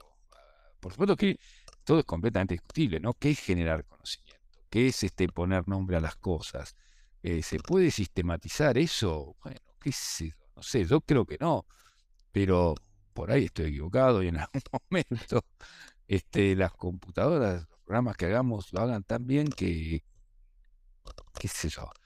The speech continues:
Ahí va, ahí, la verdad que, que es muy difícil pronosticarlo, ¿no? Es muy difícil.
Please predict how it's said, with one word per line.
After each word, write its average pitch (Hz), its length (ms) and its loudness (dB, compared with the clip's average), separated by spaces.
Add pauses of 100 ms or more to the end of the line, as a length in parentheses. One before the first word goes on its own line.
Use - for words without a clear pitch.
(240)
Ahí 135 180 0
va, 113 320 4
ahí, 120 140 4
la 113 120 4
verdad 139 200 4
que, 117 400 2 (340)
que - 140 2
es 113 60 0
muy 139 160 4
difícil 98 540 0
pronosticarlo, - 720 -8 (200)
¿no? 127 180 -6
Es 90 100 -12
muy 101 120 -8
difícil. - 340 -14